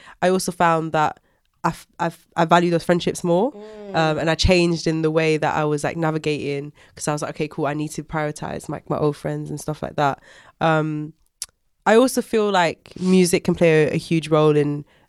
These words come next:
Speaker 1: um, trans-, like, being, you know, transforming and transitioning in yourself. And music is very healing as well. It can help you, like, process your
Speaker 2: For sure.
Speaker 1: emotions.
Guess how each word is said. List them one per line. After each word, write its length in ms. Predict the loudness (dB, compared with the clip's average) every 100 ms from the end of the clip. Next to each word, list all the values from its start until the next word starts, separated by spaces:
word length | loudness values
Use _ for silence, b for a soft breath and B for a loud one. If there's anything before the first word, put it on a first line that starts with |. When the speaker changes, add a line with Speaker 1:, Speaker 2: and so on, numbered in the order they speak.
| -4
Speaker 1:
um, 360 | 0 0 -2
trans-, 360 | 0 0 0 -2
like, 160 | -4 0
being, 440 | 0 2 0 -2 b b
you 60 | 2
know, 40 |
transforming 800 | 2 0 2 2 4 4 2 2
and 220 | -2 -6 B B
transitioning 500 | -4 -2 -2 0 0
in 80 | 2
yourself. 540 | 0 0 2 2 0
And 80 | 0
music 220 | 0 0
is 80 | -2
very 180 | 0 0
healing 420 | -2 -2 0 0
as 100 | 0
well. 340 | 2 2 0 b b _
It 80 | -6
can 20 |
help 200 | -4 -2
you, 80 | -4
like, 120 | -2
process 420 | -4 -4 -8 -6
your 100 | -4
Speaker 2:
For 60 | -2
sure. 440 | -2 -2 -2 -2
Speaker 1:
emotions. 760 | -2 0 0 -2 -6 -8 -10